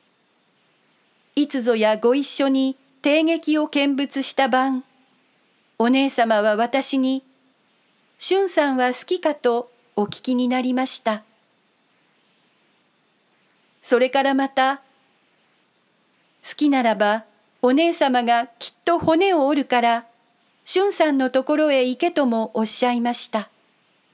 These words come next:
あの時、もうお姉様は、私が俊さんに差し上げるはずの手紙を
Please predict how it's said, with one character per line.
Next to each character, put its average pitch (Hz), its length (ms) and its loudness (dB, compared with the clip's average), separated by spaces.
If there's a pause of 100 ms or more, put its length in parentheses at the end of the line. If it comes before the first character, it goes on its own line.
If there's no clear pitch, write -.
(3000)
あ 233 120 2
の 262 140 2
時、 247 500 -4 (500)
も 294 340 4
う - 20 2
お 247 60 2
姉 311 220 2
様 262 320 0
は、 240 300 0 (720)
私 330 380 2
が 320 160 2
俊 381 240 0
さ 311 180 2
ん 269 100 0
に 262 200 0
差 277 180 -2
し 302 160 0
上 311 100 2
げ 330 140 2
る 269 100 -2
は 254 140 0
ず 247 120 -4
の 254 160 0
手 247 140 0
紙 254 320 0
を 254 240 0